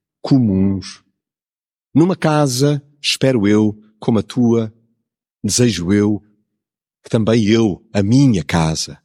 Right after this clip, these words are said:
esteja à altura de evidenciar a simplicidade do amor que triunfa.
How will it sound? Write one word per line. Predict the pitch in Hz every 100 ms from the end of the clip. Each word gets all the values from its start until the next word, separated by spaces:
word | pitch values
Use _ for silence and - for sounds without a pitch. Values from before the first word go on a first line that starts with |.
| _ _
esteja | - - 107 117
à |
altura | 110 104 95 - 139 127 87 69 - _ _
de | 92 120
evidenciar | 117 107 107 - - 101
a | 92
simplicidade | - - - 180 160 - 151 - - 135 95 76 76 71 69 _ _ _ _ _ _ _ _ _ _ _ _ _
do | 104 107
amor | 101 113 127
que | -
triunfa. | - 98 90 85 - -